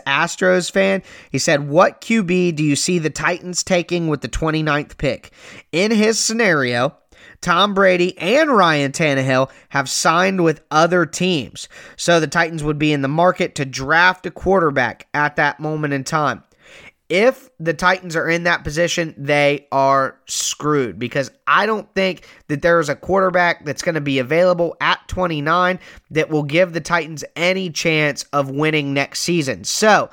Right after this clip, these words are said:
I'm gonna kind of mess around with the question a little bit here, but let's just say it's a doomsday scenario with no Tannehill, no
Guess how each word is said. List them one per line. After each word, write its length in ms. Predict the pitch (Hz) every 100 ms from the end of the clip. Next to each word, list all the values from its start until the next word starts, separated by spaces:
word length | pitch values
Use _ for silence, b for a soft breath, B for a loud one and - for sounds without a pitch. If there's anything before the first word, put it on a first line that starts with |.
| B B
I'm 140 | - 147
gonna 320 | 165 165 151
kind 240 | 170 156
of 240 | 143 139 131 _ _ -
mess 640 | - 165 175 180 196 220 -
around 360 | 196 196 196
with 100 | 190
the 80 | 165
question 500 | - 190 180 - 185
a 60 | 170
little 260 | 185 185
bit 240 | 151 147 127
here, 180 | 135 - B B -
but 400 | 202 208 - _ b 139
let's 240 | 196 226
just 260 | - 226 -
say 220 | 196 190
it's 120 | -
a 60 | 156
doomsday 480 | 151 185 175 180
scenario 640 | 180 - 165 170 170 165 160
with 140 | 151
no 200 | 147 160
Tannehill, 600 | 156 160 156 156 156 156
no 420 | 139 143 151 151